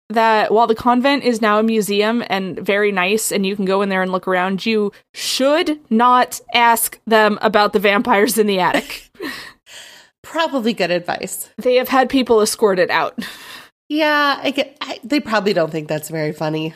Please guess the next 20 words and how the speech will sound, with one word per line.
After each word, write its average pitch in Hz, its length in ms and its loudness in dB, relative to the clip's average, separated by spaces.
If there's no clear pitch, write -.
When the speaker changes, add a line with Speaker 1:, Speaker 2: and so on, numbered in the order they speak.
Speaker 1:
It's 415 180 -4
kind 466 280 0
of 523 60 0
like 440 100 0
going 302 420 2
to 285 600 2
a - 140 2
sorority 269 520 0
house 254 600 0
at 226 280 0
Florida 247 300 2
State 254 240 0
University 220 580 0
and 226 80 -2
asking 196 360 0
about 175 200 0
Ted 175 220 -2
Bundy. 151 400 -4
Just 247 460 -4
Speaker 2:
Yeah. 170 460 -2